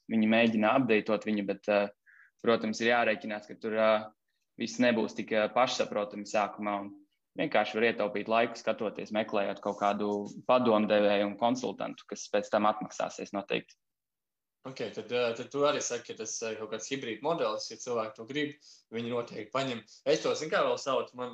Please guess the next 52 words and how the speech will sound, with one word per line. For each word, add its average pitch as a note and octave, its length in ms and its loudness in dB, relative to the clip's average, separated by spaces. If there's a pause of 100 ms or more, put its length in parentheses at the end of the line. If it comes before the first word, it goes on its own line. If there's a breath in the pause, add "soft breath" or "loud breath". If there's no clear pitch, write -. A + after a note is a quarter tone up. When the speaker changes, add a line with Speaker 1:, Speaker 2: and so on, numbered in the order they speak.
Speaker 2:
es B2+ 160 0
savā G#2+ 240 -6
dzīvē A2 380 -2
esmu G#2+ 260 -12
vienmēr A2+ 380 -6
gribējis A#2 320 -4
mācīties G#2+ 420 -8
no G#2 80 -14
savām A2+ 380 -2
kļūdām. G#2 340 -10 (480 soft breath)
Bet G#2+ 80 -8
tad, B2+ 140 -2
kad C3 100 2
tu - 0 -
Speaker 1:
Mhm. A2+ 140 6
Speaker 2:
sāc B2+ 180 6
par B2 140 -4
viņām A#2 260 -4
maksāt A2+ 400 -4
un A2+ 80 -12
diezgan A#2 300 -8
daudz D#3+ 260 0
maksāt, C3+ 320 -8
tu - 80 -16
saproti, B2+ 400 -4
hei, A#2 160 -2
varbūt A2+ 320 -10
es, - 160 -12
varbūt A2+ 240 -10
es - 320 -18
varu C3 220 2
jau A#2 100 0
sākumā A2+ 560 -2 (400 loud breath)
padomāt G#2+ 520 -2
par A2+ 120 -14
to, A#2 240 0
ka, G#2+ 80 -4
ā, G#2 320 -6
piesaistīt A2+ 560 -6
uz A2 100 -14
kaut A2 220 -4
kādu A2 160 -2
mini A#2 240 -6
konsultāciju G#2+ 800 -4
vai G#2 100 -4
vienkārši A2+ 400 -4
paprasīt A#2 320 -2
Speaker 1:
Mhm. B2 80 6
Speaker 2:
ekspertam A2 480 -4 (320 loud breath)
viedokli, A#2+ 560 0
tāpēc, A2 400 -4
ā, G#2+ 180 -2